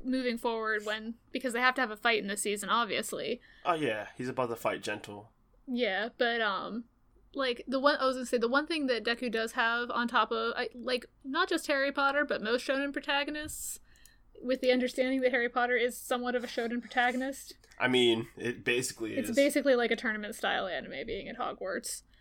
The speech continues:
Speaker 2: Yeah, if not, like, a mix between shonen and isekai anime. Like, oh, you're transported to a different world where you're the best ever, like
Speaker 1: Yeah.
Speaker 2: <laughs>
Speaker 1: And, and despite, like, just like Naruto,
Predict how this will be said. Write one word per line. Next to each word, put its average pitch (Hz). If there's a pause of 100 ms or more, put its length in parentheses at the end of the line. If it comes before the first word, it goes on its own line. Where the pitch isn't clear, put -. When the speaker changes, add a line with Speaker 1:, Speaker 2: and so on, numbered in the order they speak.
(220)
Speaker 2:
Yeah, 117
if 87
not, 131
like, 123
a 117
mix 110
between 117
shonen 110
and 104
isekai 104
anime. 104
Like, 107
oh, 131
you're 113
transported 120
to 120
a 110
different 117
world 123
where 107
you're 113
the 123
best 110 (280)
ever, 117
like 104 (560)
Speaker 1:
Yeah. - (380)
Speaker 2:
<laughs> 214
Speaker 1:
And, 302 (420)
and 349
despite, 320 (500)
like, 269 (100)
just 320
like 370
Naruto, 254